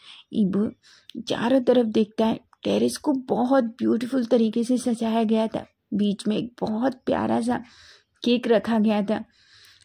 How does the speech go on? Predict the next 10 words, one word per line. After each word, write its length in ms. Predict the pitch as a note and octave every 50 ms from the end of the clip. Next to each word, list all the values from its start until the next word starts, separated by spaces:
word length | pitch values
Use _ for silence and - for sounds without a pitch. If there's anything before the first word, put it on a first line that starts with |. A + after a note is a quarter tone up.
| _ - C4+
ईबो 380 | A3 G3+ F#3 G3 G3+ F#3+ -
जब 300 | - G#3+ C4 C4 A3 A3+
वो 60 | C#4
सब 300 | C4+ C4+ - A#3+ A3 -
कुछ 220 | _ - C4 B3+ -
देखता 340 | B3 A#3 G#3+ - - A3 G#3+
है, 120 | A3 G#3+
तो 200 | G#3+ - A#3 - -
ईबो 300 | - G#3 F#3+ G3 G#3 G3+ - - _
एक 80 | A#3 -